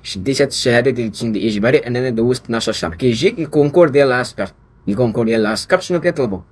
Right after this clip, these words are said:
دابا ما كنهضرش على التجنيد الاجباري، تندوي على الكونكور ديال العسكر اللي باغيين يدخلوا الناس يخدموا. تيقول لك اسيدي راه خاصك، آه، سوا العسكر او الوقايه او الخزنيه، تيقول لك مثلا راه خاصك يكون عندك اقل حاجه هو النيفو تاسع، نيفو تاسع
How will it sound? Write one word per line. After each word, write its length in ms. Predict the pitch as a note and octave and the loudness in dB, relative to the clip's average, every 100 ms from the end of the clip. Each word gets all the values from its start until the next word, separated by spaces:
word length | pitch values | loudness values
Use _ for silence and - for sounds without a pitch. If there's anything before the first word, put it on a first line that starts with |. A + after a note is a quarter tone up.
| _ _ | _ _
دابا 200 | G#2 G#2+ | -4 0
ما 100 | B2 | 0
كنهضرش 360 | B2 A#2+ D#3+ D#3 | 0 0 -2 0
على 100 | E3+ | 0
التجنيد 300 | D3+ D#3 C3 | 2 2 0
الاجباري، 420 | C#3 A#2+ B2+ G#2+ | -2 -2 0 0
تندوي 460 | G#2+ A2+ A2 G3 A3 - - - - | -2 -2 4 4 2 -10 -20 -20 -4
على 220 | A2+ C3 | 0 2
الكونكور 440 | B2+ C3 B2 C3+ | 2 0 0 0
ديال 140 | B2 A#2 | 0 0
العسكر 320 | A2+ A2 F3+ | -2 0 2
اللي 140 | D#3+ | 4
باغيين 220 | C3+ C3+ C3+ | 4 2 0
يدخلوا 320 | A#2 - C3 | -2 -2 0
الناس 200 | D#3 D3+ | 0 0
يخدموا. 360 | D3 G2 F2 D2+ - _ _ _ _ _ _ _ _ _ - | -2 -4 -6 -10 -18 _ _ _ _ _ _ _ _ _ -2
تيقول 300 | B2+ C3+ C#3+ | 2 4 4
لك 120 | C#3+ | 4
اسيدي 340 | C#3 C3+ D3 | 0 0 2
راه 80 | D3 | 2
خاصك، 520 | C3+ C3+ - G#3+ - - _ _ _ _ _ - | 2 -4 0 -2 -2 -14 _ _ _ _ _ 0
آه، 200 | F2 E2+ | 2 2
سوا 220 | - F4 | 4 4
العسكر 460 | D#3 B2+ - D3 B2 | 4 0 2 2 4
او 140 | B2 | 4
الوقايه 580 | B2 B2+ B2 G#2+ A2+ A#2+ | 4 2 2 2 4 2
او 240 | A2 G#2+ | 2 0
الخزنيه، 560 | G#2+ G2 G#2 G2 G#2 C3+ | 0 -4 -4 -4 -2 -2
تيقول 300 | B2 G#2+ B2 | 0 2 2
لك 120 | B2 | 0
مثلا 420 | A2+ G#2 B2 A#2+ | -2 -2 0 0
راه 60 | A2+ | -2
خاصك 420 | A#2 - E3 C#3+ | -4 -4 -4 -4
يكون 220 | A#2 A#2+ | -2 -2
عندك 280 | A2 C#3+ - B2+ | 0 0 0 -4
اقل 280 | B2 C3+ | 0 0
حاجه 280 | B2 D3 D#3+ | 2 2 4
هو 140 | D3 D#3 | 4 2
النيفو 360 | D3+ C3 B2+ | 2 0 0
تاسع، 420 | A#2+ A2+ - F2+ - _ _ _ _ _ - | 0 0 -2 -8 -12 _ _ _ _ _ -4
نيفو 260 | G#2 G#2 - | 0 0 0
تاسع 440 | - G#3 E3 - | 0 2 2 2